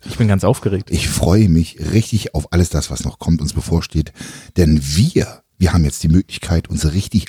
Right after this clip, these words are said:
Speaker 2: auszuleben.
Speaker 1: Wir können endlich über alles
Speaker 2: Wir
Speaker 1: reden.
Speaker 2: können über alles sprechen. Wir können in die Tiefe gehen. Nicht so wie auf YouTube, wo man sich immer anstrengt, äh,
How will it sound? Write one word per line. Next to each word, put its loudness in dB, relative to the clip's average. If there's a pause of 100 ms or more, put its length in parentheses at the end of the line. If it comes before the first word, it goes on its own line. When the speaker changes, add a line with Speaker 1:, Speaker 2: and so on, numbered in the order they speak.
Speaker 2:
auszuleben. 0 (480)
Speaker 1:
Wir -20
können 0
endlich 0
über -2
alles 0
Speaker 2:
Wir 4
Speaker 1:
reden. -8
Speaker 2:
können 2
über 0 (200)
alles 4
sprechen. 0
Wir 2
können 2
in 2
die -4
Tiefe -4
gehen. 2 (260)
Nicht 2
so 2
wie 2
auf -4
YouTube, 0
wo 0
man 2
sich -10
immer 0
anstrengt, 0 (960)
äh, -4